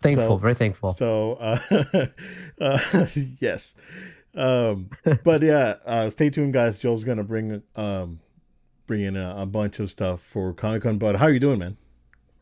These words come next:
Speaker 1: No, I'm doing great, doing great. Yeah, super excited for MegaCon. Got everything prepped and ready. Um, like you said, tons of content, so make sure you guys are subscribed on our YouTube channel, No Load Time.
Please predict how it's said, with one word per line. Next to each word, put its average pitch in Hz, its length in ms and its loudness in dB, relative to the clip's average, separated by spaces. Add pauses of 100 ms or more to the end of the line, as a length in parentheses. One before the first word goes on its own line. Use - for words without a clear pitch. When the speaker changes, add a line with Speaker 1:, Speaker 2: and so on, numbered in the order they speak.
(200)
Speaker 1:
No, 185 100 6
I'm 196 160 2
doing 226 260 4
great, 175 320 2
doing 170 220 2
great. 156 200 2
Yeah, 131 120 6
super - 280 2
excited 170 260 2
for 143 80 2
MegaCon. 135 720 2
Got 123 180 2
everything 123 380 4
prepped 123 340 0
and 117 160 4
ready. 117 520 4
Um, 104 440 0 (440)
like 117 200 2
you 120 60 4
said, 113 300 2
tons 113 180 4
of 117 80 4
content, 110 460 2
so 110 60 0
make 104 140 2
sure - 140 -2
you 98 40 0
guys 104 180 0
are 92 40 -6
subscribed 104 480 0
on 104 380 2 (360)
our 104 380 2
YouTube 101 360 2
channel, 107 180 2
No 104 140 4
Load 104 180 2
Time. 104 300 0